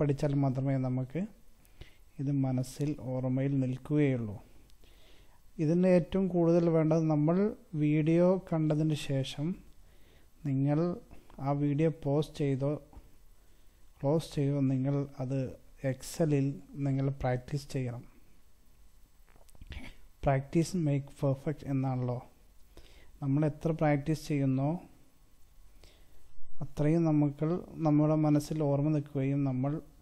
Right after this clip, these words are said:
പെർഫെക്റ്റായി നമുക്ക് പഠിക്കാനായി കഴിയുകയും ചെയ്യുള്ളൂ. അപ്പോൾ നമുക്ക് ഇനി കോഡിംഗ് സെക്ഷൻ്റെ ബേസിക് ബാലപാഠങ്ങളിലേക്ക് നമുക്ക് പ്രവേശിക്കാം.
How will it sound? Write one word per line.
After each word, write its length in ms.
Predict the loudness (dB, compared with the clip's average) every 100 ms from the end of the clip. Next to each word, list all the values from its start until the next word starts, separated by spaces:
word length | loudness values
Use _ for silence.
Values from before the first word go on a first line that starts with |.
| -10
പെർഫെക്റ്റായി 680 | -10 -6 -8 -2 0 2 0 -4 -8 -10 -10 -10 -14 -14 -20 -12
നമുക്ക് 240 | -4 -2 -2 0
പഠിക്കാനായി 640 | -2 -2 -2 0 0 -2 -8 -16 -20 -20 -10
കഴിയുകയും 380 | -2 2 2 0 -4
ചെയ്യുള്ളൂ. 320 | -6 -6 -10 -14 -20 -20 -20 -20 -20 -20 -20 -20 -20 -18
അപ്പോൾ 240 | -2 2 4 6 4 4 0 -10 -18 -20 -20 -20 -20 -20 -18 -16 -16 -16 -8
നമുക്ക് 360 | -4 -4 -2 -2 -2 0
ഇനി 140 | 0 -2 -4
കോഡിംഗ് 480 | -2 0 0 -2 -4
സെക്ഷൻ്റെ 580 | 0 2 2 0 0 -2 -4 -8 -18 -18 -20 -20 -8 0
ബേസിക് 500 | 2 0 -4 -6 -4 0
ബാലപാഠങ്ങളിലേക്ക് 1080 | 2 4 2 2 2 0 -2 -2 -2 -4 -4 -4
നമുക്ക് 300 | -4 -6 -8 -6
പ്രവേശിക്കാം. 520 | -6 -6 -8 -14